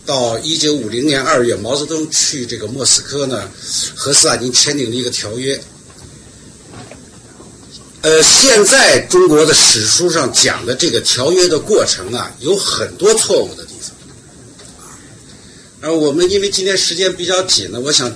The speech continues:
我捡几个主要的问题，把这个过-，大概的过程给大家描述清楚。呃，首先呢，我们要先了解一下一九四五年的这个中苏同盟条约，因为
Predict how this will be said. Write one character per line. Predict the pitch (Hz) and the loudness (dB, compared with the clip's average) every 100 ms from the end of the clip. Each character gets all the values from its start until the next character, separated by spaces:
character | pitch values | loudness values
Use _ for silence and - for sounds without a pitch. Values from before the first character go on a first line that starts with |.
| - | -10
我 | 135 | -10
捡 | 151 151 165 | -4 -2 -2
几 | 123 | -2
个 | 139 | -4
主 | 110 101 | -6 -6
要 | 151 139 | -4 -4
的 | 110 | -6
问 | 113 | -6
题， | 123 117 | -6 -8
把 | 110 98 | -10 -12
这 | 127 | -12
个 | 117 | -12
过-， | 110 151 | -14 -6
大 | - - | -2 0
概 | 220 139 | 0 0
的 | 113 | -2
过 | 156 117 | -2 -2
程 | 110 | -4
给 | 120 95 | -8 -8
大 | 104 | -8
家 | 110 113 | -6 -6
描 | 101 95 | -8 -10
述 | 117 92 | -10 -6
清 | - 107 101 | -6 -6 -8
楚。 | - - - - - - - - - - - - - - | -14 -16 -20 -20 -20 -18 -18 -20 -20 -20 -20 -20 -20 -10
呃， | 139 139 135 135 131 131 131 127 - - - - - | 0 2 4 4 2 2 0 -2 -8 -20 -20 -20 -10
首 | - 151 | -2 2
先 | 143 226 240 | 2 2 2
呢， | 226 156 113 - - - - - - - - - - - - | 2 0 -2 -8 -20 -20 -20 -20 -20 -20 -20 -20 -20 -20 -6
我 | 123 | -2
们 | 139 | 2
要 | 185 | 4
先 | - - 202 | 4 4 4
了 | 160 165 | 4 2
解 | 143 135 | 0 0
一 | |
下 | 151 | 0
一 | 127 202 | 0 0
九 | 160 127 | -2 0
四 | - - 196 | 2 2 0
五 | 101 | -4
年 | 80 95 143 | -10 -6 -4
的 | 190 | -4
这 | |
个 | 131 | -4
中 | 113 110 | -8 -8
苏 | - 110 | -8 -8
同 | 95 92 | -12 -12
盟 | 98 | -12
条 | - - | -12 -14
约， | 90 90 - - - - - - - | -18 -20 -20 -20 -20 -20 -20 -20 -4
因 | 202 | 0
为 | 226 - | 2 0